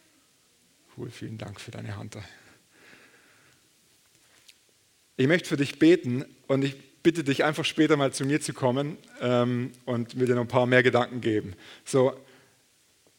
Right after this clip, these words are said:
Jesus ist gekommen in die Welt und er hat gesagt, hey, ich komm, weil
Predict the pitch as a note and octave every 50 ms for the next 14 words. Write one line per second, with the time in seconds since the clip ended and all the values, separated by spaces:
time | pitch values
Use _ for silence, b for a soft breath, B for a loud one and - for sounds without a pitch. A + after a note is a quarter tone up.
0 | _ _ _ D3 D#3 G3 F#3 D#3 C#3+ - D3 - - B2 - A2 C#3 D#3 D#3+ E3
1 | D#3+ D#3 - - _ _ _ C#3+ D3 C#3+ C3+ C3+ B2 B2+ C#3 C3 B2 A2+ - A#2+
2 | B2 B2+ A#2+ B2+ A#2+ - C3+ A#2+ B2+ B2 A#2+ A#2+ - - - B2 A#2+ A#2 A#2 B
3 | B B B B - B2+ - - - - D3+ D3 C#3+ C#3 C#3 - _ _ _ _
4 | _ B2 A#2 A#2+ A#2